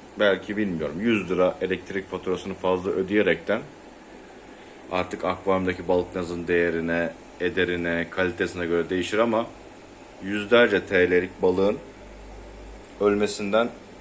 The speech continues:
kurtuluyorsunuz, hastalanmasından kurtuluyorsunuz. Onları tedavi etmek için çaba göstermekten kurtuluyorsunuz.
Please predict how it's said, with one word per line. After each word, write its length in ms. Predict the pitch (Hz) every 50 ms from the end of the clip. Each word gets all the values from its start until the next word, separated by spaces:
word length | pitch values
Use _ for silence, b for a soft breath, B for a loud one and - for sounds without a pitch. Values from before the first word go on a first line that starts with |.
| - - - - - -
kurtuluyorsunuz, 840 | 110 104 - - 107 104 107 107 101 - - 90 90 95 - - -
hastalanmasından 800 | 95 92 - - 104 101 98 98 98 98 - - 101 107 110 110
kurtuluyorsunuz. 600 | - - - - 104 101 95 90 - 92 90 87 -
Onları 340 | 95 101 101 104 110 110 -
tedavi 380 | 110 98 92 98 101 101 107
etmek 260 | 117 113 110 104 95
için 200 | - - - 101
çaba 240 | 98 107 104 92 104
göstermekten 640 | 101 101 92 - - 98 92 95 92 - - 110 107
kurtuluyorsunuz. 720 | - - 95 - - 110 110 98 92 - 90 98 113